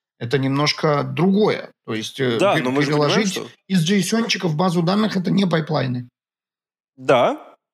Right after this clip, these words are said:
Speaker 2: Ну, нет, пайплайны, конечно. Но мы же,
Speaker 1: Ну
Speaker 2: давай
Speaker 1: да,
Speaker 2: честно
Speaker 1: но
Speaker 2: признаем
Speaker 1: другие, не,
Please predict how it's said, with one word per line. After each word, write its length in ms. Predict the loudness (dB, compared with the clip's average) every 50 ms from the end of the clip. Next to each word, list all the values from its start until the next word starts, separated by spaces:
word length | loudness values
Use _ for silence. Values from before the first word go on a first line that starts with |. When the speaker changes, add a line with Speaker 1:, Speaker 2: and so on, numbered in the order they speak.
| -2
Speaker 2:
Ну, 340 | 0 0 0 0 -2 -8 -14 -8
нет, 360 | -4 -2 -2 -2 -2 -4 -6
пайплайны, 420 | -6 -6 -4 -4 -4 -4 -4 -4
конечно. 520 | -4 -4 -2 -2 -2 -4 -4 -6 -8 -8 -8 _ _ _ _ _ _ _ -2
Но 320 | 0 2 2 2 2 0
мы 160 | 0 0 0
же, 140 | 0 0 0
Speaker 1:
Ну 60 | 0
Speaker 2:
давай 200 | 0 0 2 2
Speaker 1:
да, 80 | 2 2
Speaker 2:
честно 240 | 2 2 2 2 2
Speaker 1:
но 60 | 2
Speaker 2:
признаем 280 | 2 2 2 2 2 2
Speaker 1:
другие, 220 | 2 0 0 -2
не, 240 | -2 0 0 0